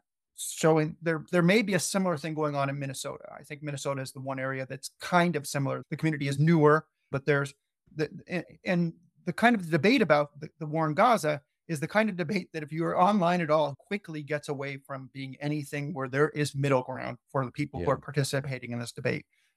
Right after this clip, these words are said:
Speaker 1: on both sides. And that's, that creates a position where there's not a position where Biden come up, there's not going to be a campaign ad that fixes this issue for Biden. I, I just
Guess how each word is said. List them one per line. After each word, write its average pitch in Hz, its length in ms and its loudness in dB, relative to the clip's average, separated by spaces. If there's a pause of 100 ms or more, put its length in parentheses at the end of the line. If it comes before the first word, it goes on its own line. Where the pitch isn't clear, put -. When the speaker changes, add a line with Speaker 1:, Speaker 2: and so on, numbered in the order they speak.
Speaker 1:
on 160 160 6
both 170 220 8
sides. - 320 0 (260)
And 143 220 -4
that's, 170 300 4 (100)
that 165 200 0
creates 180 280 0
a 165 40 -2
position 156 440 -6
where 139 240 -4 (320)
there's 180 200 0
not 165 340 0 (120)
a 180 80 0
position 151 560 -6
where 143 140 -2
Biden 151 440 2
come 240 220 2
up, 170 140 2 (320)
there's 220 160 2
not 240 180 2
going 202 180 -2
to 175 120 -4
be 156 260 -6
a 147 180 -2
campaign 151 520 -2
ad 135 260 -6
that - 140 -14
fixes 147 420 -4
this 143 320 -4
issue 139 380 -6 (400)
for 151 160 0
Biden. - 340 -2 (100)
I, 151 100 -4 (100)
I 151 80 2
just 147 260 -4